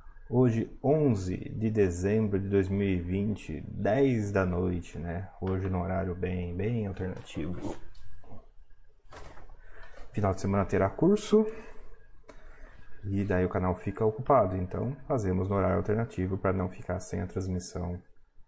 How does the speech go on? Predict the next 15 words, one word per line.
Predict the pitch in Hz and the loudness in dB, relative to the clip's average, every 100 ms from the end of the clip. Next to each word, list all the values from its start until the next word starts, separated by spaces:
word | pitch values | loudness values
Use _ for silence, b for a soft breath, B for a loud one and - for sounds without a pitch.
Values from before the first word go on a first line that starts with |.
| - - - - - - | -18 -18 -18 -20 -18 -2
quase | 92 90 90 92 | 2 4 2 -2
semanal | - 92 90 85 82 85 | -4 0 0 0 -2 -4
aqui | 85 85 87 - - - | -6 -6 -8 -8 -14 -4
para | - 82 - - - - - - - - _ - - - - - - - - - - - - - - - - - - - _ _ - - - - - - - - | -2 0 0 -2 -6 -12 -12 -14 -20 -20 _ -20 -20 -20 -20 -20 -20 -20 -20 -20 -20 -20 -20 -20 -20 -20 -20 -20 -20 -20 _ _ -20 -20 -20 -20 -18 -18 -20 -6
a | 107 | -4
comunidade. | - - 110 113 107 95 98 92 90 85 - | -4 -2 0 2 2 2 4 4 2 -2 -2
Só | 92 | -2
deixa | 107 117 - | 0 0 -2
eu | |
confirmar | - 110 - 98 104 | -4 -4 0 2 2
que | 107 | 2
tá | 101 | -2
tudo | - 117 107 | -2 0 0
funcionando, | - 101 - 98 92 107 139 147 135 | 0 -4 -2 0 2 2 2 2 2
né? | 110 120 135 | 2 0 -2